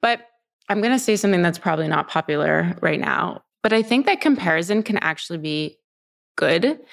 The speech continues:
I think envy is really the thief of joy. I don't think comparison is the thief of joy because when you're envious of someone else's life, it's like you want their life and you can't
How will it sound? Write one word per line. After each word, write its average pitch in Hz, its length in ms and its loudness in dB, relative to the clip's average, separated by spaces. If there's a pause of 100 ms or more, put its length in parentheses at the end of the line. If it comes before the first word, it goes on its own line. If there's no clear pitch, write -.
(280)
I 175 100 -2
think 208 400 -2
envy 165 480 -2
is 156 460 -4
really 160 340 0
the 165 160 -2
thief 160 360 -4
of 147 180 0
joy. - 240 -2 (100)
I - 80 -2
don't 165 160 -2
think 165 200 -2
comparison 170 540 -2
is 180 120 0
the 190 80 -2
thief 202 240 0
of 202 100 0
joy 226 320 2 (400)
because 196 320 0
when 196 180 2
you're 214 220 0
envious 175 580 2
of 170 120 0
someone 165 240 2
else's 160 320 -2
life, 156 160 0
it's 160 120 -8
like 170 140 0
you 165 100 0
want 156 300 0
their 156 300 2
life 156 280 0
and 160 120 -4
you 156 80 -4
can't 160 280 -2